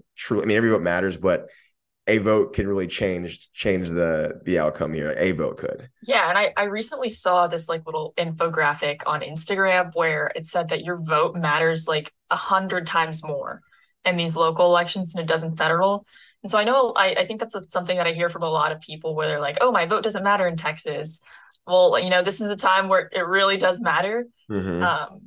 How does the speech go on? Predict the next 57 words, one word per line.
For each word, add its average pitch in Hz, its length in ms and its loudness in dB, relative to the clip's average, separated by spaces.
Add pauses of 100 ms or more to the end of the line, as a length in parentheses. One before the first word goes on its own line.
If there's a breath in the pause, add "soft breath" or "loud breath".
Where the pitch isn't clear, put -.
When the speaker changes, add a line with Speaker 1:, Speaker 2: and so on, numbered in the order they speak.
Speaker 2:
so, 165 540 -2
um, - 280 -8 (720)
and 170 80 -2
I 175 60 0
know 185 120 2
that's, 175 300 -2
that's - 260 -4
why, 190 140 4
like, 175 200 0
me 170 200 -6
voting 156 360 0
on 160 120 -4
the 160 100 -8
first 175 260 -4
day, 143 120 0
I 139 140 -2
was - 180 -6
like, 143 180 -6
"Okay, 151 280 -2
Speaker 1:
The - 40 0
whole 139 300 4
Speaker 2:
awesome. 170 100 4
Speaker 1:
team 160 140 2
Speaker 2:
Like, 196 140 4
I'm 135 40 10
Speaker 1:
did. 113 80 8
Speaker 2:
doing 131 180 6
my 127 60 8
Speaker 1:
Yeah, 107 120 6
the 107 100 4
Speaker 2:
part." 123 100 6
Speaker 1:
whole 139 180 6
team. 131 440 4
We 117 160 6
all, 113 380 6
we, 104 200 -2
we, 113 240 4
uh, 98 360 4 (260)
we 104 100 -8
took 110 260 -2
an 107 100 2
hour 104 340 6
before 101 220 2
s-, - 180 -8 (100)
or 98 480 0 (100)
actually 104 280 2
d-, 82 160 -8
during 107 240 2
at 82 80 -4
work 92 200 0
hours 90 320 2
to 85 60 -10
go 92 140 0
and 87 80 -6
get 82 100 -8
that 87 200 0
done. 98 420 2